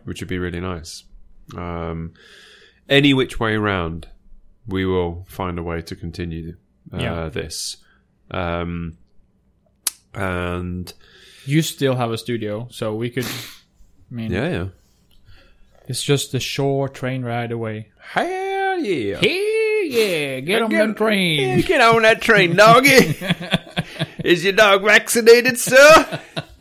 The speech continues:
Speaker 1: He sure ain't.
Speaker 2: Get on that train.
Speaker 1: Get on that train, ride that train. No, but it's cool. And, um, I'm grateful and excited. And I also thought that that will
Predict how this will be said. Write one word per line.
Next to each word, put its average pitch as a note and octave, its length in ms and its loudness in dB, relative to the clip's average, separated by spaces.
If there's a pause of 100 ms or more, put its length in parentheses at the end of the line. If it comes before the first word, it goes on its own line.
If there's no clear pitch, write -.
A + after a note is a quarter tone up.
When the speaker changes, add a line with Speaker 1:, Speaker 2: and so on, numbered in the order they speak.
(240)
Speaker 1:
He B2 140 0
sure F3 340 6
ain't. A3+ 480 8 (500)
Speaker 2:
Get C3 140 -2
on A3+ 180 -6
that A#3 180 -2
train. C3 680 -2 (180)
Speaker 1:
Get D4+ 80 -10
on A#3+ 220 -6
that G#3+ 180 -8
train, G3+ 300 -2
ride G3+ 280 0
that E3+ 200 -14
train. C#3+ 420 -2 (340)
No, C3+ 100 4
but A#2 100 2
it's A#2+ 140 0
cool. G#2 340 -2 (100)
And, G#2+ 380 -2
um, G2 560 0 (100)
I'm F#2+ 220 -8
grateful G2 420 -4
and F#2 120 -6
excited. G2 500 -6 (300)
And B2 420 0
I A#2 240 0
also G#2+ 460 -2
thought G#2 400 -2
that G2 180 -6
that G2+ 260 -4
will G2 540 -2